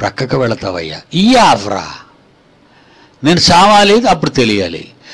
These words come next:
తీరా నేను చచ్చిన తర్వాత అక్కడ తండ్రి కనబడకపోతే, అసలు నేననేదే లేకపోతే, ఎన్ని అపోహలు కల్పించాడండి, ఎన్ని అవిశ్వాసపు తీర్మానాలు చేశాడండి.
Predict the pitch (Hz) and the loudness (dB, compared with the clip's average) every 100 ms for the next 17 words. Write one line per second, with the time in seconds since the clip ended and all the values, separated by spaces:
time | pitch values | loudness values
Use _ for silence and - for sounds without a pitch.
0 | - 170 208 233 233 220 208 202 233 214 | -4 2 4 4 4 4 2 2 2 4
1 | 202 190 185 170 165 165 170 180 175 170 | 4 4 2 0 2 2 2 2 2 0
2 | 165 147 160 233 214 - _ - - - | -2 -2 -6 -6 -12 -18 _ -20 -6 -2
3 | 165 208 175 147 185 220 233 240 233 240 | 0 2 2 2 4 4 4 4 6 6
4 | 240 233 233 214 226 240 240 - _ _ | 6 4 2 2 0 -2 -8 -12 _ _
5 | _ _ _ _ _ _ _ _ _ _ | _ _ _ _ _ _ _ _ _ _
6 | _ _ _ _ 95 107 113 117 117 110 | _ _ _ _ -10 -6 -4 -2 -2 -2
7 | - 120 123 127 127 120 107 110 98 101 | 0 0 2 0 0 -4 -6 -12 -10 -10
8 | 92 90 87 - - - - 139 180 185 | -10 -12 -16 -20 -20 -20 -4 0 2 2
9 | 196 190 202 202 214 214 208 190 196 208 | 2 2 4 4 4 2 0 2 2 4
10 | 220 226 220 190 170 156 123 104 - | 4 2 2 0 0 -2 -2 -8 -14